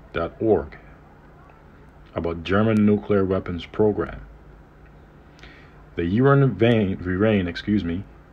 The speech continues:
or just simply the Uranian Club, or the Uranian Project,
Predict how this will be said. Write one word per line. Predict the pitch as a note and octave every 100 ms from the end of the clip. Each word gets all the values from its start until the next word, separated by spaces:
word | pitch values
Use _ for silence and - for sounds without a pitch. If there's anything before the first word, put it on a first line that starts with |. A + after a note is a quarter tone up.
| - - - - - - - -
or | -
just | E2+ G2
simply | - G#2+ G#2 G2+
the | F#2
Uranian | F2+ E2+ F#2 G2 F#2 E2
Club, | - A2+ F#2+ - - - - - - - - - - - - - - - - -
or | F2+
the | F2+
Uranian | E2+ F#2+ G2+ F#2 F2
Project, | A2 G#2+ E2 F#2 -